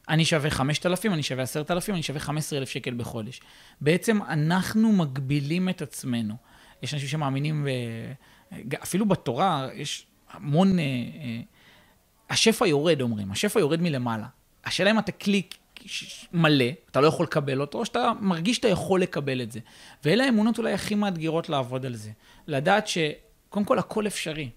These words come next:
אין מחסום, אתה יכול להרוויח מאה אלף, אתה יכול להרוויח מיליון, אתה יכול להרוויח עשר מיליון. עכשיו, כסף, גם צריך לזכור, הוא אמצעי,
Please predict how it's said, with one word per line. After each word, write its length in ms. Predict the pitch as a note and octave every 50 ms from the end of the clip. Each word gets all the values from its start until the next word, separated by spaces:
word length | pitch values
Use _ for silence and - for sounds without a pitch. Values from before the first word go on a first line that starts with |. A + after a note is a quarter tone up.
| - _ _ _ _ _ - - - -
אין 260 | G3 A#3 C4 D4+ D#4+
מחסום, 600 | D#4+ C#4+ - - - - - - - G3 F3 C#3+ C3
אתה 100 | - -
יכול 140 | - G3+ F#3
להרוויח 420 | E3 E3 F#3+ G#3+ G3 - - - _ _ _ _ _ -
מאה 200 | D#3+ F#3 G3+ G#3+
אלף, 120 | A#3 A3+
אתה 60 | -
יכול 100 | G3 G3
להרוויח 240 | F#3+ F3+ G#3 G#3 -
מיליון, 380 | F#3+ F3 F3 F3 E3+ F#3+ G#3+ G#3
אתה 80 | G#3
יכול 100 | - G#3+
להרוויח 240 | G#3+ G#3 A#3 - -
עשר 240 | G3+ - - A3+ F#3
מיליון. 300 | D3 B2 A2+ A2 A2+ - - _ _ - - - - - - - -
עכשיו, 180 | - - E3 C#3+ -
כסף, 360 | G#3+ A3 A3 - A#3+ G#3+ G#3
גם 140 | E3 D#3+ D#3
צריך 140 | - G#3 A3
לזכור, 300 | G3 - - C4 A3+ G#3
הוא 240 | F3 D3+ D3 D3
אמצעי, 640 | C#3 D3 - - - - C#3 - - A#3 B3 A3+ C3+